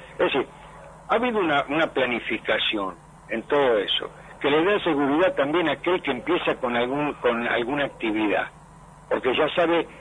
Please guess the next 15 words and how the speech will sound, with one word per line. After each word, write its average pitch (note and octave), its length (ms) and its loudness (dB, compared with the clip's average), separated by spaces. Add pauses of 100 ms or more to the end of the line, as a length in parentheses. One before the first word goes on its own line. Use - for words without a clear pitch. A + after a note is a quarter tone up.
a B2+ 120 2
dónde C#3+ 280 2
recurrir. A2 540 0
Es D#3+ 80 4
decir, A2+ 260 -2 (280)
si - 160 -2
yo D#3+ 180 0
quiero D3 300 2 (100)
establecerme A#2 800 0
con A#2+ 240 0
un B2+ 460 -4 (280)
complejo, A#2 440 0
un, A#2 180 0 (160)
un A2 640 -2
emprendimiento A2+ 720 0